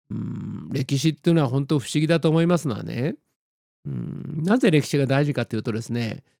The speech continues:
区切りがあるから、未来を作る元気が出てくるっていう意味で歴史はすごく大事なんですよ。今の我々の時代は、例えば間違ってると。その前の時代はね、えー、の悪影響が続いてるんだと。これを倒してね、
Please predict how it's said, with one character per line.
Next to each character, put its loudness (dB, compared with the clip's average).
区 2
切 6
り 4
が 2
あ 4
る 4
か -4
ら、 -2
未 2
来 6
を 6
作 -4
る 0
元 4
気 -4
が 2
出 0
て 2
く 2
る 4
っ 2
て -4
い 4
う 4
意 -
味 0
で 0
歴 -4
史 0
は 0
す 0
ご 2
く 0
大 -2
事 -2
な -2
ん -4
で -8
す -12
よ。 -8
今 8
の 4
我 2
々 6
の 4
時 0
代 4
は、 2
例 -2
え 0
ば -2
間 0
違 -4
っ -2
て -12
る -8
と。 -20
そ 2
の 6
前 6
の 4
時 -2
代 0
は -2
ね、 -2
え -4
ー、 -8
の 0
悪 -4
影 4
響 0
が -4
続 -2
い 0
て 4
る 2
ん 0
だ -4
と。 -10
こ 6
れ 8
を 8
倒 2
し -4
て -8
ね、 -8